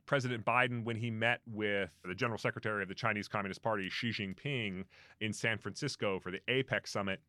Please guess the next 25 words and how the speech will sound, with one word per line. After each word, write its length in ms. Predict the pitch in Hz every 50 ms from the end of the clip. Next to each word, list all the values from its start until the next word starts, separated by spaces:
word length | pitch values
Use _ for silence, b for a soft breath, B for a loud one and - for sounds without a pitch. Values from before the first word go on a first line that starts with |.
| B B B B B B -
that 160 | 123 117 120
military 540 | 117 123 139 143 143 123 - 131 120 120 -
A 120 | 117 117 117
I 200 | 107 107 107 104
was 160 | 101 101 98
gonna 140 | - 107 104
be 80 | 98
a 60 | 98 92
part 260 | - - 117 117 110
of 40 | 104
that 120 | 101 -
conversation. 800 | - 104 95 95 95 - - 104 95 95 - - 101 92 92 95 B B B B B B B
No 300 | 135 131 139 160 180 208
reports 640 | 208 175 165 139 - - 160 160 143 139 - - -
have 120 | 123 107
really 180 | 120 117 110 101
come 220 | - - 123 123
out 240 | 117 117 113 107 - -
as 200 | 101 104 - -
to 260 | - 113 101 95 90
whether 240 | 95 104 104 104 104
or 40 | 101
not 180 | 101 98 98 -
anything 340 | 107 104 101 - - 101 95
significant 680 | - - 107 95 98 113 117 - 123 117 - 107 101